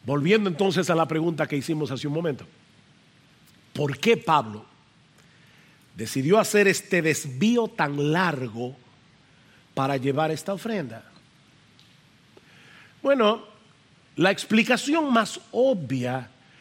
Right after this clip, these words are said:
era el hecho de que Pablo estaba preocupado por los pobres de la iglesia en Jerusalén. Las persecuciones y muchas otras cosas habían traído una gran hambruna. Mis hermanos, Pablo no veía como algo sin importancia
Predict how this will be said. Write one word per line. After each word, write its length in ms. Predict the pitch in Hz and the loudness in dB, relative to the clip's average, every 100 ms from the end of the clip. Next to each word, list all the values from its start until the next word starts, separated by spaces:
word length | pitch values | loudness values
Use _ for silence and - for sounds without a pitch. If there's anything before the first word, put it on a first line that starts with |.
| - | -2
era 200 | 226 302 | 2 4
el 80 | 269 | 4
hecho 200 | 262 269 | 2 0
de 100 | 233 | 0
que 100 | 247 | 2
Pablo 260 | - 190 | 2 2
estaba 320 | 220 202 185 196 | 2 2 2 2
preocupado 520 | 190 214 175 165 196 | 0 0 0 0 0
por 160 | 202 | 0
los 200 | 196 185 | -2 -4
pobres 460 | - 165 139 160 151 | -2 -2 0 -2 -4
de 100 | 180 | -2
la 100 | 185 | 0
iglesia 260 | 147 143 165 | 0 -2 -2
en 80 | |
Jerusalén. 580 | 147 156 180 202 240 147 | -4 -4 -6 -4 -2 -2
Las 80 | 135 | -4
persecuciones 720 | - 131 139 151 - 202 220 | -4 -8 -8 -8 -4 -2 -2
y 60 | 165 | -4
muchas 280 | 156 175 147 | -4 -4 -6
otras 200 | 151 143 | -8 -6
cosas 340 | 175 170 - - - | -4 -4 -8 -12 -12
habían 300 | - 143 185 | -4 0 0
traído 280 | 220 220 214 | 2 0 2
una 120 | 226 | 0
gran 260 | 156 151 170 | 2 2 2
hambruna. 560 | 190 190 302 294 147 - - _ - _ _ _ _ _ _ _ _ _ _ - | 0 0 0 0 -4 -8 -20 _ -20 _ _ _ _ _ _ _ _ _ _ -8
Mis 300 | 180 226 214 | 0 2 4
hermanos, 300 | 233 277 247 | 4 4 2
Pablo 320 | - 294 311 | 2 2 4
no 240 | 247 220 277 | 4 4 6
veía 440 | 226 220 247 208 | 6 6 6 4
como 260 | 190 180 202 | 2 2 2
algo 220 | 262 247 | 2 0
sin 200 | - 208 | 0 0
importancia 960 | 196 180 160 226 269 202 160 160 180 | 0 0 0 0 0 -2 2 4 4